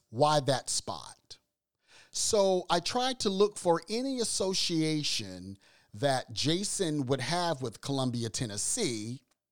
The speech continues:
um, and I couldn't find any because, uh, he was born in Macon, Georgia.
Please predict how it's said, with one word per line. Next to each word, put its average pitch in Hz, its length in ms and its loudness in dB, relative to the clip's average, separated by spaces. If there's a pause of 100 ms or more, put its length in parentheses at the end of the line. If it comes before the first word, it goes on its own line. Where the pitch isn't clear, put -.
(680)
um, 131 520 6
and 160 120 4
I 151 80 2
couldn't 165 300 0
find 170 560 4
any 123 260 0
because, 131 680 0
uh, 117 180 2
he 214 160 0
was 196 160 0
born 143 260 2
in 123 180 4
Macon, 123 360 0
Georgia. 131 540 2